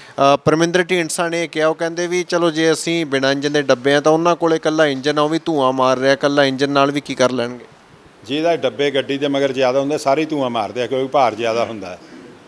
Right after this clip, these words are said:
Speaker 2: ਜਿਹੜਾ ਇਕੱਲਾ ਇੰਜਨ ਹੁੰਦਾ ਖਾਲੀ, ਉਹ ਨਹੀਂ ਧੂੰਆਂ ਮਾਰਦਾ। ਬਸ।
Speaker 1: ਗਰੇਵਾਲ ਸਾਹਿਬ, ਇੱਕ ਜਿਵੇਂ, ਅ, ਤੁਸੀਂ ਕਹਿੰਦੇ ਹੋ ਕਿ ਚੰਦੂ ਮਾਜਰਾ ਸਾਹਿਬ ਹੋ ਗਏ, ਅ,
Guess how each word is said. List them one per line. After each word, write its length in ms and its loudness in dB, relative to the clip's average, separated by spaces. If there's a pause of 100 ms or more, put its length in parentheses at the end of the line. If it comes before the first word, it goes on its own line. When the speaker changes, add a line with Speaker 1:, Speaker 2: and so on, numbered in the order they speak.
(640)
Speaker 2:
ਜਿਹੜਾ 180 0
ਇਕੱਲਾ 320 2
ਇੰਜਨ 320 2
ਹੁੰਦਾ 240 2
ਖਾਲੀ, 360 2
ਉਹ 200 2
ਨਹੀਂ 120 -2
ਧੂੰਆਂ 220 -4
ਮਾਰਦਾ। 340 -10 (460)
ਬਸ। 220 -20 (580)
Speaker 1:
ਗਰੇਵਾਲ 260 0
ਸਾਹਿਬ, 220 2
ਇੱਕ 160 -2
ਜਿਵੇਂ, 400 2
ਅ, 180 0
ਤੁਸੀਂ 320 -8
ਕਹਿੰਦੇ 300 -2
ਹੋ 60 -6
ਕਿ 200 -6
ਚੰਦੂ 300 -2
ਮਾਜਰਾ 360 2
ਸਾਹਿਬ 240 -2
ਹੋ 160 -2
ਗਏ, 320 -2
ਅ, 20 -10